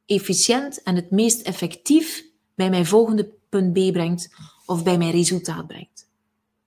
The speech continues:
Zo niet, correctie maken. Direct een correctie maken. Ja? Taken.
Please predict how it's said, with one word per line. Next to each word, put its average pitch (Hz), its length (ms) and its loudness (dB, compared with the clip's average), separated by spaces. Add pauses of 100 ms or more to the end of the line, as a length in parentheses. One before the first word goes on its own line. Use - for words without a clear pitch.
(220)
Zo 226 220 6
niet, 320 500 2 (260)
correctie 202 460 -2
maken. 170 380 -8 (160)
Direct 285 580 -4
een 226 100 -4
correctie 180 420 -6
maken. 156 380 -12 (1600)
Ja? 165 340 -8 (540)
Taken. 254 680 -2